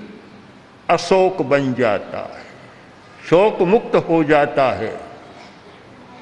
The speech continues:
कारण का सविधानुभावा, यह सामिप्य का प्रभाव है,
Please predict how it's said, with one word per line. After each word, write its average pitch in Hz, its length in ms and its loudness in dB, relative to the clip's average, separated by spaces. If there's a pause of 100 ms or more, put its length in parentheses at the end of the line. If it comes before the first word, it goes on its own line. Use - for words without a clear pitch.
(500)
कारण 175 300 2 (1300)
का 143 80 0
सविधानुभावा, 147 1800 0 (760)
यह 196 580 2 (360)
सामिप्य 160 840 0
का 175 200 4
प्रभाव 127 720 0
है, 98 320 -10